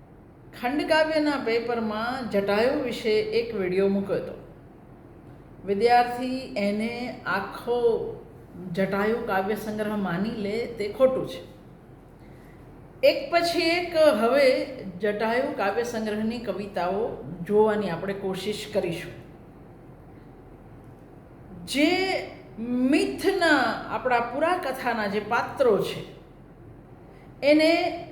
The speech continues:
લઈને સિતાંશુભાઈએ આધુનિક અર્થઘટન આપતી કવિતાઓ લખી. એમાંનું એક જટાયુ આપણે જોયું હતું.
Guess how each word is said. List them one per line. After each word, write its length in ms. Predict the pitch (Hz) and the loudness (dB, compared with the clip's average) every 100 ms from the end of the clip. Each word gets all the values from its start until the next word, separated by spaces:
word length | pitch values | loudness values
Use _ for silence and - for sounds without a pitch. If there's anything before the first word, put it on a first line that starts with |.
| 190 | -6
લઈને 800 | 190 196 254 302 285 285 330 | 2 4 4 4 2 2 0
સિતાંશુભાઈએ 1500 | - 240 214 233 262 277 339 330 202 196 233 208 202 392 - - | -4 -10 -4 -2 -2 -4 -6 -2 0 0 2 2 4 2 -2 -4
આધુનિક 720 | 202 214 220 269 - - - | 0 2 2 2 0 -4 -4
અર્થઘટન 580 | 226 247 190 180 226 226 - | -2 -2 -2 -2 -2 -4 -4
આપતી 680 | 190 190 - 202 240 302 - | -4 -4 -6 -6 -6 -8 -8
કવિતાઓ 520 | 185 220 196 170 196 | -6 -4 -2 0 2
લખી. 300 | 233 220 - - - - - - - | 2 -2 -6 -10 -14 -18 -20 -16 -4
એમાંનું 380 | 269 311 320 - | 4 4 4 2
એક 340 | 320 - 196 | 2 2 0
જટાયુ 500 | 202 202 226 269 269 | 2 4 6 6 4
આપણે 520 | 190 175 190 226 - - 196 170 | 2 0 -2 -2 -4 -12 -10 -4
જોયું 400 | 208 226 175 - | 2 4 4 0
હતું. 260 | - - | -4 -10